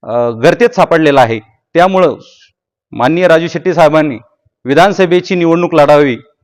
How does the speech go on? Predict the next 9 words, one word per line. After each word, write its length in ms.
आणि 360
विधानसभेत 640
शेतकऱ्यांच्या 600
प्रश्नाची 440
उकल 240
करण्यासाठी 640
आवाज 280
बुलंद 300
करावा 320